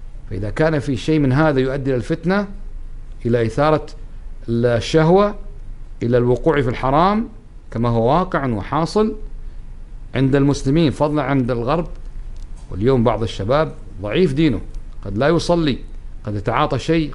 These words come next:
قد يشرب شيء من المسكرات، ويتعاطى شيء من المخدرات، فتقع فواحش ومش-، مشاكل كثيرة،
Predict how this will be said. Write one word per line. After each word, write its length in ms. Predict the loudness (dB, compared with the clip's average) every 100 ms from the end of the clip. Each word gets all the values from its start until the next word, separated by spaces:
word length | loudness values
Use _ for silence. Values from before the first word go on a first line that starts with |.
| -6
قد 120 | -4
يشرب 280 | -2 -2 -2
شيء 200 | 0 2
من 60 |
المسكرات، 680 | 2 2 -2 -2 0 2 0 -4 -8
ويتعاطى 460 | -8 -6 -2 -2 -2
شيء 120 | 0
من 80 | 0
المخدرات، 640 | 0 0 0 2 2 0 -6 -12 -12 -12 -12 -12 -10 -8 -6
فتقع 340 | -4 -2 0 0
فواحش 560 | 2 2 2 0 -2
ومش-، 220 | -2 -4 -4
مشاكل 440 | -4 0 0 0
كثيرة، 440 | 0 2 2 2